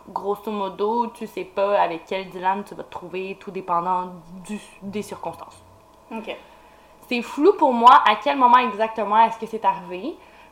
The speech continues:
Speaker 1: mais Christian a éventuellement commencé à payer pour une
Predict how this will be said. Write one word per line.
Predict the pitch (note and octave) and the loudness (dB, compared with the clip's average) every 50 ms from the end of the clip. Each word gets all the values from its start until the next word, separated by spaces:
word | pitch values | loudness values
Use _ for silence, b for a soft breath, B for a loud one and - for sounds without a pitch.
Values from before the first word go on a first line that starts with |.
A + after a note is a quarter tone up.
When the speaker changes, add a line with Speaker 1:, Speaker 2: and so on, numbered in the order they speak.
| b | b
Speaker 1:
mais | G#3 G#3+ G#3+ A#3 A#3+ - - - - - - - - _ _ _ _ _ _ _ _ - | -6 -4 -2 -2 -2 -4 -6 -12 -20 -20 -20 -20 -20 _ _ _ _ _ _ _ _ -4
Christian | - D#4+ E4 D#4+ - - C4 B3+ C4+ C#4+ C4+ - - | -2 -2 -2 -2 -4 -4 -4 -2 -2 -4 -6 -4 -2
a | A3 G#3 - | -2 -2 0
éventuellement | A#3 A3+ A3+ A3+ A#3 A#3 - G#3+ G3+ G#3+ A3 A#3 | 2 6 6 6 6 6 4 0 2 2 2 2
commencé | A3+ A#3 G3+ F#3+ F#3+ F#3+ - - A3+ | 2 0 0 0 0 0 0 0 2
à | G#3 G3 | 2 0
payer | - F#3+ F3 F3+ G3 G#3+ | 0 -2 -10 -10 -10 -10
pour | - - G3 E3+ G3 | -10 -10 -10 -8 -6
une | A3+ A#3+ C4+ | -6 -2 0